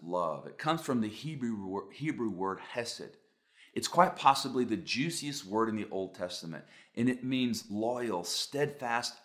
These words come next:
unrelenting love of God. When we read it in the Old Testament, we're reminded that God is sticking with the people he's chosen.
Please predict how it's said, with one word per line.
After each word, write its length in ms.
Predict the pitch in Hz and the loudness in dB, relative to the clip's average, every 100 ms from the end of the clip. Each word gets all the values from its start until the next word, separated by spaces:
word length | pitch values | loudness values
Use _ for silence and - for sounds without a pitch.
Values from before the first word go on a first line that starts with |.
| - | 2
unrelenting 880 | 160 190 180 151 127 120 123 113 92 | 6 6 8 6 6 2 0 -4 0
love 260 | 90 85 - | 4 4 2
of 180 | 87 - | -14 -12
God. 280 | 87 76 - _ _ _ _ _ _ - | -12 -10 -14 _ _ _ _ _ _ -2
When 160 | 117 123 | 6 8
we 80 | 120 | 8
read 220 | 127 156 | 6 6
it 120 | - | 4
in 80 | 127 | 2
the 80 | 123 | 4
Old 240 | 120 127 | 4 6
Testament, 400 | 127 117 123 - | 4 4 2 0
we're 80 | 117 | 2
reminded 500 | 113 110 120 151 127 | 4 6 6 6 2
that 260 | 107 101 | -2 -2
God 400 | - 113 143 160 | 0 4 4 2
is 120 | 117 98 | -2 -2
sticking 460 | - - 165 170 | -2 -2 -2 -2
with 120 | 156 | -2
the 80 | 147 | -4
people 340 | 131 139 139 117 | -4 -4 -2 -4
he's 200 | 113 - | -4 -4
chosen. 480 | 120 110 98 78 | -2 -2 -2 -12